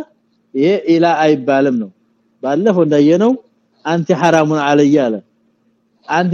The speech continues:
ከዙህሪ ኡሚ አለ። ይሄ ኢላ አንለውም፣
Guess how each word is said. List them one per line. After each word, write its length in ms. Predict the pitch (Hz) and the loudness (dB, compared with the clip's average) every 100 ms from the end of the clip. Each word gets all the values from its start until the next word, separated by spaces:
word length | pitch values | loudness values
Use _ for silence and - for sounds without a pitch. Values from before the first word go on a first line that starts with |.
| 185 | 0
ከዙህሪ 400 | 180 160 160 160 | 2 2 2 0
ኡሚ 220 | 151 147 156 | 0 -2 -2
አለ። 160 | 143 113 98 _ _ _ _ _ _ _ _ _ _ _ _ _ _ _ _ _ _ _ _ _ _ _ _ _ _ _ _ _ _ _ _ _ _ _ _ _ _ _ _ _ _ _ _ _ _ 135 | -2 -4 -10 _ _ _ _ _ _ _ _ _ _ _ _ _ _ _ _ _ _ _ _ _ _ _ _ _ _ _ _ _ _ _ _ _ _ _ _ _ _ _ _ _ _ _ _ _ _ 0
ይሄ 160 | 151 214 | 0 2
ኢላ 160 | 185 175 175 | 2 2 0
አንለውም፣ 480 | 165 160 143 123 | 0 0 2 0